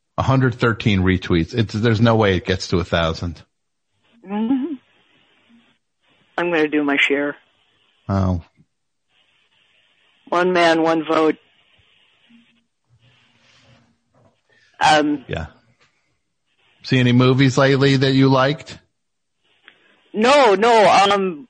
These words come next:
Speaker 2: I understand there is a, what, no, Dead Snow Two is on, uh, YouTube free for nothing, and I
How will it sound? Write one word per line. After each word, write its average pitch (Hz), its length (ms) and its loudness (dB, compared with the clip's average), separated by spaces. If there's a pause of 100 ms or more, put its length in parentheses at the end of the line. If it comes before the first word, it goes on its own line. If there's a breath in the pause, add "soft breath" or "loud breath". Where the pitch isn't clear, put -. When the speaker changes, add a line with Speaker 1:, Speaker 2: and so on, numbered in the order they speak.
(600)
Speaker 2:
I 190 160 2
understand 208 640 -2
there 170 140 2
is 185 180 0
a, 160 220 0
what, 151 260 -4 (520)
no, 151 220 -6
Dead 170 260 -2 (220)
Snow 165 200 -4
Two 165 340 -2
is 139 120 0 (100)
on, 143 300 -8
uh, 139 160 -14 (1200)
YouTube 180 600 2
free 175 180 2
for 160 100 -2
nothing, 160 480 -2
and 147 100 -2
I 147 80 -2